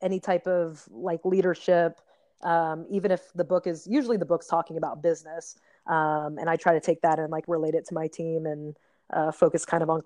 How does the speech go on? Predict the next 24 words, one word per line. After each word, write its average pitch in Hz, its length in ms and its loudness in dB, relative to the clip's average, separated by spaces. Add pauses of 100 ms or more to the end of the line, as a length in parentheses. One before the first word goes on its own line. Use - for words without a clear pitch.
culture 170 380 2
and, 160 320 -4
and 156 160 -6
those 160 180 0
regards. 180 460 4
So 170 100 2
I 160 60 0
think 160 220 -4 (200)
reading 180 300 0
books 170 240 2
is 160 140 -6
huge. 214 480 0 (340)
Um, 165 580 4 (240)
I 185 300 -4 (140)
kind 262 180 -4
of 294 60 -4
more 233 120 0
recently, 180 440 -4
I've 165 140 -4
had 233 200 0
Twitter 208 300 -2
for 175 140 -4
a 165 60 -2
while, 180 460 -4